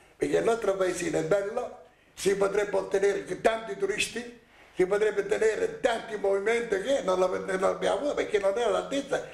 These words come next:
di creare i problemi e perché, vi spiego, non c'è una proroga efficiente, non c'è una amministrazione efficiente, ecco qua il risultato. E quindi saremmo costretti a scomparire. Qua è venuto un paio di ditte che volevano installare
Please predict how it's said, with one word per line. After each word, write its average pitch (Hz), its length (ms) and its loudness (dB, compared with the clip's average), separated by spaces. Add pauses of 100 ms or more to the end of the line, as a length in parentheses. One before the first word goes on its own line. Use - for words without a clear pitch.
(220)
di 190 140 0
creare 214 500 0
i 185 40 -2
problemi 208 640 0
e 180 160 -6
perché, 185 340 -2
vi - 160 -6
spiego, - 340 2
non 208 220 0
c'è 220 200 2
una 196 200 0
proroga 196 460 0
efficiente, 214 720 -2 (440)
non 196 180 2
c'è 240 180 2
una 202 180 -2
amministrazione 226 520 0
efficiente, 302 580 2
ecco 214 280 -2
qua 214 140 2
il 196 60 -4
risultato. - 800 -4 (280)
E - 180 2
quindi 262 260 -2
saremmo 233 360 0
costretti 254 420 -2
a - 40 2
scomparire. 208 680 -2
Qua 240 180 2
è - 100 -2
venuto 220 360 0
un 190 100 -2
paio 226 220 2
di 208 80 -6
ditte 196 500 -4 (360)
che 196 80 6
volevano 208 600 -2 (100)
installare - 680 0